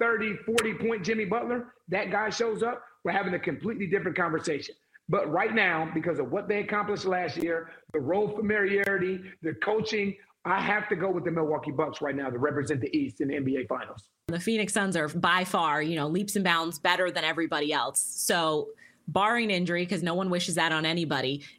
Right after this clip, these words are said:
Speaker 2: is
Speaker 1: Right.
Speaker 2: there any team that can challenge them, or do you truly feel that this is theirs to lose?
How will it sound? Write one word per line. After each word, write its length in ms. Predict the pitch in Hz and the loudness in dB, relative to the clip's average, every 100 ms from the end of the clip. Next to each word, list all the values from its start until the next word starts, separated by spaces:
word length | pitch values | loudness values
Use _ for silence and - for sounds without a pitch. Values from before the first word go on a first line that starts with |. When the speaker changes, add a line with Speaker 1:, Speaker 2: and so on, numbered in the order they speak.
| _ | _
Speaker 2:
is 100 | 190 | 0
Speaker 1:
Right. 140 | 196 220 | 2 2
Speaker 2:
there 120 | 190 | 2
any 200 | 190 196 | 0 0
team 240 | 214 196 | 0 0
that 180 | 190 160 | 0 0
can 160 | 208 175 | -2 0
challenge 400 | 175 165 180 202 | 2 2 2 0
them, 260 | 214 233 | 0 2
or 60 | 185 | 0
do 100 | 165 | 0
you 140 | 185 | -2
truly 380 | 180 202 185 180 | -2 0 0 0
feel 320 | 180 180 170 | 0 0 0
that 320 | 156 139 - _ - | 0 0 -4 _ -4
this 200 | 170 165 | -2 0
is 120 | 160 | 0
theirs 300 | 160 160 156 | 0 0 0
to 60 | 175 | -2
lose? 420 | 143 98 - | 0 -2 -6